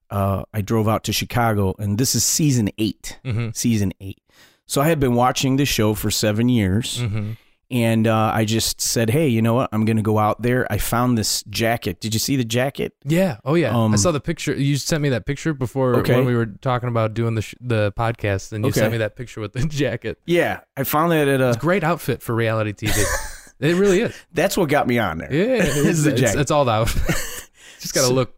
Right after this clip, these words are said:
Speaker 2: You gotta look flashy.
Speaker 1: You gotta look flashy. It's the jacket. Uh, if, if you go onto YouTube and you wanna watch this, folks, okay, what you do
Speaker 2: Which
Speaker 1: is you
Speaker 2: you
Speaker 1: type
Speaker 2: should.
Speaker 1: in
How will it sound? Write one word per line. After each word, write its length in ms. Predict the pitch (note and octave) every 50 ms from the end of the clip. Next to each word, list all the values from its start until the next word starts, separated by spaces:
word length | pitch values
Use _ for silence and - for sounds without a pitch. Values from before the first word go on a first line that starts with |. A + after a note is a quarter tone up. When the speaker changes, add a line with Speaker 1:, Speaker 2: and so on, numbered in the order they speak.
| _ _
Speaker 2:
You 120 | - B2+ B2+
gotta 180 | C#3+ C3+ B2
look 160 | B2 A#2+ G#2+ -
flashy. 400 | - A2+ G2 F#2 - - - - _
Speaker 1:
You 80 | D3 D3
gotta 200 | E3 F3+ F3 E3
look 160 | D#3 C#3 C3
flashy. 440 | - C3+ A#2 A2+ A2+ A2 - G#2 G#2
It's 240 | B2 A2+ - - - - - - - -
the 140 | - B2 C3+
jacket. 540 | A#2+ C#3 F3 F#3 F3+ - F3+ E3 - - _ _ _ _ _ _ _ _ _ _ _ _ -
Uh, 300 | B2+ A#2+ A2+ A2 G#2+ G#2+ -
if, 120 | C3 - - - -
if 180 | D3 C3+ -
you 60 | C#3+ C#3
go 140 | C3 F3
onto 200 | F#3+ F#3+ F#3 E3+
YouTube 600 | C#3 C3+ C#3 C3+ B2 - - A#2 G#2 G#2 G2+ A#2
and 120 | G#2+ A2 A2
you 80 | A2+
wanna 160 | B2+ C3+ C3 A#2
watch 320 | A2+ A2+ A2 A2 - -
this, 160 | - G2 F#2 -
folks, 420 | - - F#2 F2+ F2 - - - -
okay, 340 | G2 F#2 - G2+ F#2+ F#2+ E2+
what 180 | - A#2+ - C3+
you 80 | C3+
do 200 | A2+ F#2+ A2 G#2 G2+
Speaker 2:
Which 100 | G2 G#2+
Speaker 1:
is 20 |
you 60 | A2 A2+
Speaker 2:
you 40 |
Speaker 1:
type 120 | G#2 D3 C#3+
Speaker 2:
should. 140 | B2 G#2 -
Speaker 1:
in 160 | A#2+ G#2+ G2